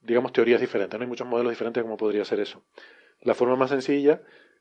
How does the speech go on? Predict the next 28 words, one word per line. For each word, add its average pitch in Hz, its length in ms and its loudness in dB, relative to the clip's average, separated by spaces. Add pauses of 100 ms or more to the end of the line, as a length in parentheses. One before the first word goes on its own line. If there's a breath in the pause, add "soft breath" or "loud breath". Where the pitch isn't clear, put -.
(140)
es 131 280 4
como 113 240 -4
la 104 100 2
puso 120 280 0
Einstein 127 360 0
cuando 104 540 -6
derivó 107 440 2
sus 110 160 -2
ecuaciones 110 600 -2
de 110 80 0
la 110 120 4
relatividad 113 380 2
general, 127 340 2 (380 loud breath)
que 117 100 -2
añadió 107 380 2
ahí 110 100 2
un 110 100 -6
término 113 320 0
constante, 135 500 -2 (840 loud breath)
que 101 240 4
es 95 40 0
lo 101 200 0
que 104 100 -2
se - 100 -4
llamó 104 220 0
la 110 80 2
constante 110 320 -2
cosmológica, 131 640 0